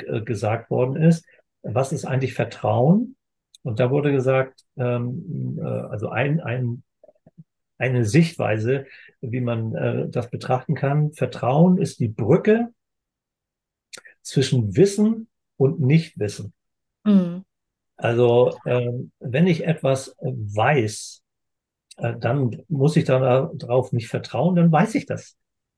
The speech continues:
Speaker 1: Äh, eine, eine Handlung oder irgendwas anderes, ähm, dann, dann weiß ich das. Aber es ist ja so, und gerade wenn wir mit Menschen, mit anderen Menschen zu tun haben,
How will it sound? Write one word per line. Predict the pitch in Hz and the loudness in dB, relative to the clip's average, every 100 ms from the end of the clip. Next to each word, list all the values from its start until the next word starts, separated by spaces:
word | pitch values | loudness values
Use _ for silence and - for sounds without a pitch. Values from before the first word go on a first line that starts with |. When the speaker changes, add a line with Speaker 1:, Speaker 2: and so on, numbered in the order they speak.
| _ | _
Speaker 1:
Äh, | - 131 127 - - - - 139 160 156 - | -2 2 2 0 -6 -10 -10 -10 -10 -12 -8
eine, | 117 117 117 - 123 | -6 -6 -6 -8 -8
eine | 110 107 107 - - | -6 -6 -8 -12 -6
Handlung | 143 160 147 127 117 120 | 4 6 8 6 2 -4
oder | 110 110 107 107 - _ _ _ _ | -6 -2 -2 -4 -12 _ _ _ _
irgendwas | - 165 - - - 127 117 | -12 -10 -14 -16 -10 -6 -6
anderes, | - 139 160 135 113 - | -2 4 6 6 2 -2
ähm, | 131 123 117 117 123 131 - - _ | 0 0 0 -4 -8 -12 -12 -18 _
dann, | 131 127 127 123 | -12 -8 -6 -6
dann | 120 131 | -6 -4
weiß | 110 160 170 | -2 -2 -2
ich | 160 | -4
das. | - - - _ - - _ | -4 -12 -12 _ -20 -20 _
Aber | - 147 143 151 - 127 _ - | -4 2 4 2 -2 -8 _ -6
es | 131 190 | -2 0
ist | 165 | 2
ja | 160 | 2
so, | 117 139 | 4 4
und | 143 127 | 4 2
gerade | 135 165 139 | 2 2 2
wenn | 143 | 0
wir | 131 | -2
mit | 127 123 | -2 -2
Menschen, | 143 208 - 151 127 | -2 -2 -2 -2 -2
mit | 123 | -4
anderen | 127 190 226 160 | -2 0 0 0
Menschen | 135 180 - 160 | 0 -2 -2 -4
zu | - 123 | -4 -8
tun | - 117 110 101 | -8 -8 -8 -8
haben, | 113 113 131 170 | -6 -6 -2 -4